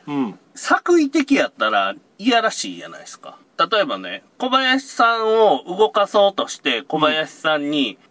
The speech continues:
Speaker 2: 優しくするとか、
Speaker 1: うん。
Speaker 2: お金をあげるとか、
Speaker 1: <laughs>
Speaker 2: したら、
Speaker 1: うん。
Speaker 2: 作為的で小林さんは嫌な気分になると思う。
Speaker 1: なりますね。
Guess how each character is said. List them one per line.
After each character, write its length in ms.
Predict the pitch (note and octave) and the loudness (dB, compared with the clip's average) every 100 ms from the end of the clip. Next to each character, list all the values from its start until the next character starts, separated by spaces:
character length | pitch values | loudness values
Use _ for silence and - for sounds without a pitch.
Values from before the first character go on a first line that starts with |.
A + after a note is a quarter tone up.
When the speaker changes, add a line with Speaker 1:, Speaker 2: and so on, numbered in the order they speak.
| - | -4
Speaker 2:
優 120 | D#3+ F3+ E3+ | -2 0 0
し 120 | - | -2
く 140 | - | -6
す 140 | - B2 | -6 -6
る 160 | A2+ | -6
と 100 | - | -6
か、 180 | G#2 - - | -6 -8 -6
Speaker 1:
う 40 | |
ん。 40 | B2+ | -4
Speaker 2:
お 20 | |
金 260 | B2 B2 | -2 0
を 200 | A#2+ B2 | 0 2
あ 80 | C3 | 0
げ 140 | C#3+ C#3 | 0 0
る 140 | C#3 | -2
と 120 | A#2 | -4
か、 280 | - G2 F#2 - - - - | -2 -2 -2 -6 -12 -14 -12
Speaker 1:
<laughs> 320 | E3 C#3 C3+ | -12 -6 -4
Speaker 2:
し 180 | B2 G3 | -4 0
た 140 | D3+ | 0
ら、 320 | C3 A#2+ G#2 | 0 -2 -4
Speaker 1:
う 40 | - | -4
ん。 20 | |
Speaker 2:
作 400 | - C4+ G#3+ D4 | 0 0 2 0
為 80 | C4 | 0
的 320 | C4 B3+ B3+ | -2 -4 -2
で 160 | G#3 | -2
小 200 | - - | -2 -2
林 320 | A3 A3 A3 - | 2 2 0 -2
さ 200 | G3 F#3 | 0 2
ん 40 | |
は 120 | D#3 | 0
嫌 240 | - F3+ F3+ | -2 -2 0
な 120 | B2 | -4
気 140 | - | -8
分 180 | B2 G#2 | -8 -8
に 60 | F#2 | -10
な 120 | F#2 | -10
る 100 | A2 | -10
と 100 | A2 | -10
思 120 | F#2 | -12
う。 220 | - _ | -14 _
Speaker 1:
な 120 | D3+ F3 | -2 0
り 120 | G3 | 0
ま 120 | G#3 | 0
す 120 | C#3 | -2
ね。 360 | B2+ B2+ A2+ | -2 -2 -4